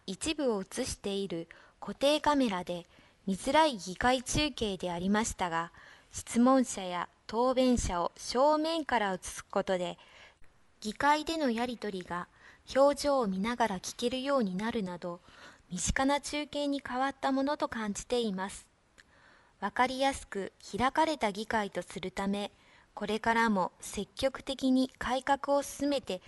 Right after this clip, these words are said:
まいりますので、ぜひ生の議会を傍聴に来てください。分析、杉浦森喜。編集委員、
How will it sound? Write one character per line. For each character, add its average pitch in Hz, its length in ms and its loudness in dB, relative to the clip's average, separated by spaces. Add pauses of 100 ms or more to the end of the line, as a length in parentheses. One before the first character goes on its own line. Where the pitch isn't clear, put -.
(240)
ま 214 160 2
い 240 80 2
り 240 100 4
ま 240 160 4
す 208 140 -4
の 180 120 -2
で、 165 220 -10 (420)
ぜ 285 160 0
ひ - 220 -10 (240)
生 285 240 0
の 240 140 2
議 - 160 -14
会 196 340 -2
を 185 160 -2 (340)
傍 254 220 6
聴 302 240 0
に 294 140 0
来 302 100 -12
て 330 140 -2
く 233 100 -6
だ 190 160 -2
さ 214 220 0
い。 220 100 -6 (960)
分 240 180 4
析、 226 480 -4 (520)
杉 269 420 -2
浦 208 160 0
森 190 340 -2 (100)
喜。 - 320 -8 (1500)
編 285 260 2
集 285 320 -2
委 285 40 0
員、 277 300 2